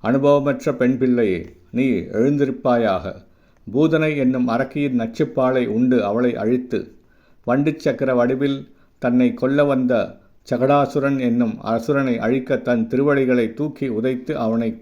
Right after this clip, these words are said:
கொன்றபின், கண்ணபிரான் திருப்பார்கடலில் ஆதிசேடன் மீது பள்ளி கொண்டுள்ள அவதாரங்களுக்கு காரணமான திருமாலை,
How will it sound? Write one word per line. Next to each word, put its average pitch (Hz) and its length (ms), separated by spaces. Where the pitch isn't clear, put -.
கொன்றபின், 131 640
கண்ணபிரான் 131 680
திருப்பார்கடலில் 123 920
ஆதிசேடன் 131 720
மீது 127 280
பள்ளி 123 360
கொண்டுள்ள 123 540
அவதாரங்களுக்கு 123 1000
காரணமான 123 680
திருமாலை, 120 600